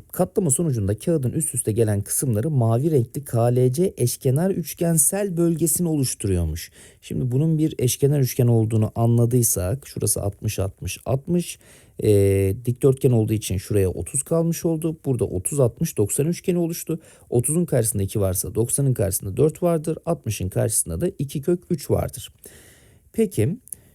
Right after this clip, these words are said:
ee, güzel. Bunu söyleyebiliriz. Hatta burası bir eşkenar üçgen olduğuna göre şurası dört birimdir. Burası dört birimdir. Bunları söyleyebiliriz. Bunun dışında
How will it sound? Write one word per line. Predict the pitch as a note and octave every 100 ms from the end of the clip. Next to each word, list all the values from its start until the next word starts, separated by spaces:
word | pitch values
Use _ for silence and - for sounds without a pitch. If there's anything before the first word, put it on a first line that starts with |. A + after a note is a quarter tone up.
| _ -
ee, | A2+ A2 G#2+ G#2 G#2 G#2 G2+ G2+ G2+ G2 -
güzel. | G3 C3 B2+ - _ _ -
Bunu | C#3
söyleyebiliriz. | C#3 C3+ B2+ A2+ G2 A#2
Hatta | C3 - C#3
burası | C3+ -
bir | C3
eşkenar | C3 C3+
üçgen | C3 C3+ C3+
olduğuna | B2 B2+
göre | B2 B2
şurası | A#2+ A#2 A#2 B2
dört | A#2+ A#2 -
birimdir. | F#2+ F2 F2+ -
Burası | G#2+ G#2 G#2
dört | G2+ -
birimdir. | F#2 E2+ D2+ - -
Bunları | F2 F2 G2+
söyleyebiliriz. | - C3+ D3+ D3 D#3 D#3 - - - - - - _ _ _ _ _
Bunun | D3+ D#3 D#3
dışında | D3+ D3 D3+ C#3+ C3 C#3